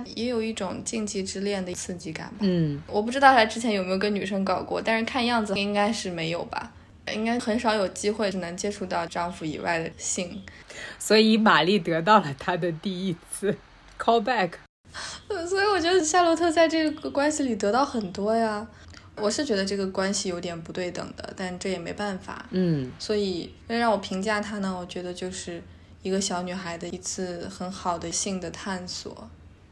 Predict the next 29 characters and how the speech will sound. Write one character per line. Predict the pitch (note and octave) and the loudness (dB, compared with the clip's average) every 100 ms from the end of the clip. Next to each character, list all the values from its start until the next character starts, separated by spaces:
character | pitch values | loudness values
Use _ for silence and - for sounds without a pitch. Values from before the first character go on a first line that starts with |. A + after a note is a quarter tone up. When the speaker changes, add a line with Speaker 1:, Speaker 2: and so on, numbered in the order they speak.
| - | -6
Speaker 1:
然 | F3+ | -6
后 | F#3 F#3+ F3 E3+ - - - | -2 -2 -2 -6 -10 -18 -20
她 | - G#3+ | -10 -6
对 | G#3 | -4
玛 | F#3+ F#3 | -2 -2
丽 | G3 G3 F#3 | -2 -2 -2
也， | F3+ - - | -4 -8 -10
也 | G3+ F#3 | -8 -8
像 | F3+ G#3 F#3+ | -6 -4 -4
她 | F#3+ F#3+ | -2 -2
的 | F#3+ | -2
丈 | G3 F#3+ | -4 -6
夫 | F#3 | -6
对 | F#3 | -10
她 | F#3 G3 F#3+ | -8 -6 -6
一 | F3+ | -8
样， | F#3 F#3 F#3 - - | -8 -10 -12 -16 -4
想 | - F3+ G3 | 0 0 -2
尽 | - A#3+ | 0 2
情 | A3+ F#3 | 2 0
地 | G3 | 0
享 | - G3 G3 | 0 -2 -4
受 | - F#3 F3+ | -2 -2 -2
好 | - - F3 | -6 -6 -6
的 | - F3+ | -6 -6
那 | F#3 | -6
一 | F#3 | -8
面。 | - G3+ A3+ - - - - - | -8 -10 -12 -16 -20 -20 -20 -10
Speaker 2:
嗯， | - F#3 F#3 F3+ E3+ D#3 D3 C#3 | 0 2 4 4 2 2 0 -4